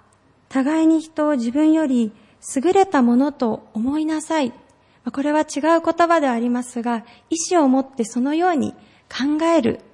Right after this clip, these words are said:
ということです。思いを一つにすることも、人を尊敬することも、自然にそれが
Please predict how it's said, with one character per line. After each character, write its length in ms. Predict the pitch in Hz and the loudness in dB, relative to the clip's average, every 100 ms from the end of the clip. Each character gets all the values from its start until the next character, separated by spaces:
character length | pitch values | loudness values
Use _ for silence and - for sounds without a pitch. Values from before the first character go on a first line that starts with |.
| _ | _
と 100 | - | -2
い 360 | 240 220 247 285 | 0 2 2 0
う 140 | - - - | -2 -8 -18
こ 120 | - | -8
と 120 | 202 | -6
で 120 | 196 | -6
す。 180 | - 220 _ _ _ _ _ _ _ _ _ _ _ _ _ _ _ _ _ _ _ _ _ _ _ _ _ - | -10 -18 _ _ _ _ _ _ _ _ _ _ _ _ _ _ _ _ _ _ _ _ _ _ _ _ _ 4
思 260 | 269 339 359 | 6 8 6
い 100 | 285 | 4
を 60 | |
一 200 | 262 294 | 0 -6
つ 140 | - 269 | -2 0
に 140 | 247 | 0
す 160 | - 233 | -2 -6
る 100 | 233 | -6
こ 120 | 233 | -8
と 180 | 247 226 | -4 -4
も、 180 | 214 - - _ _ _ | -4 -8 -18 _ _ _
人 280 | - 277 | -6 -2
を 80 | 262 | -2
尊 240 | 262 277 269 | -2 -2 0
敬 180 | 285 | -2
す 160 | 269 277 | -2 -2
る 100 | 254 | -4
こ 140 | 262 | -6
と 180 | 262 262 | -6 -4
も、 240 | 226 214 240 - _ _ _ - | -2 -4 -8 -20 _ _ _ -16
自 180 | - 254 | -10 -4
然 200 | 339 339 | -2 0
に 120 | 330 | -2
そ 120 | 330 | -2
れ 140 | 311 | -2
が 300 | 302 294 285 | -2 -2 -2